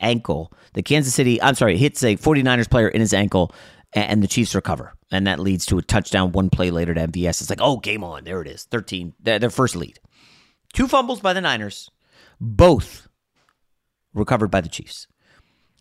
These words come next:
The Kansas City Chiefs fumbled the ball five times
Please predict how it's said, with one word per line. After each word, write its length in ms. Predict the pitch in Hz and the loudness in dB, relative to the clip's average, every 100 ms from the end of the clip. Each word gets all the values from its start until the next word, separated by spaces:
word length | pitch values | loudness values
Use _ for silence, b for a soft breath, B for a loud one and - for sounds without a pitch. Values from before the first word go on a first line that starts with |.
| _ | _
The 100 | 139 | -2
Kansas 420 | - 214 302 254 | 2 2 2 2
City 220 | 214 233 202 | 2 2 2
Chiefs 280 | 220 196 | 2 2
fumbled 280 | - 185 165 | 4 4 4
the 80 | 143 | 4
ball 360 | 117 135 127 - | 6 6 6 0
five 1120 | - - - 202 220 226 233 247 247 233 196 | -16 0 6 10 10 8 8 6 4 2 0
times 960 | - 214 208 185 127 95 - - - | 0 2 4 4 2 0 -4 -10 -12